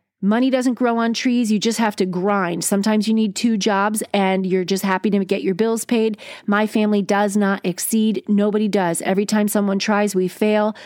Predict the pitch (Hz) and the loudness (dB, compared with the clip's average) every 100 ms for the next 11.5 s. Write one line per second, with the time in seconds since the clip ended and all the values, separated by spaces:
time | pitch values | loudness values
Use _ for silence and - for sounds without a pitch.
0 | - - 180 185 190 - - _ - 196 | -16 -4 0 0 0 -4 -8 _ -2 2
1 | 175 170 175 - - 196 170 - - - | 2 2 -2 -6 -8 -2 -2 -4 -12 -20
2 | _ _ _ _ _ - - - - - | _ _ _ _ _ -20 -20 -20 -20 -12
3 | - 185 202 247 320 - 339 311 269 202 | -2 2 2 2 0 0 0 2 2 2
4 | 185 175 196 214 - - - 262 214 247 | 2 0 -2 -6 -14 -10 -2 0 2 2
5 | 233 226 208 202 202 - - - 202 190 | 2 2 2 2 0 -4 -8 -2 0 0
6 | 185 233 247 285 277 277 247 277 269 214 | 0 2 2 2 2 0 2 0 0 -2
7 | 254 277 254 262 320 320 185 170 180 190 | 0 0 2 0 0 0 0 0 0 0
8 | 233 - 185 - 220 262 294 - 240 269 | -2 -4 -4 0 -2 0 -2 0 -2 0
9 | 302 233 180 175 185 220 - - - - | 0 0 0 0 0 0 -4 -14 -12 -6
10 | 185 - 247 269 320 311 - - 277 214 | -4 0 0 0 -2 -2 -6 -2 0 0
11 | 185 - 196 190 220 | -2 -2 0 0 -2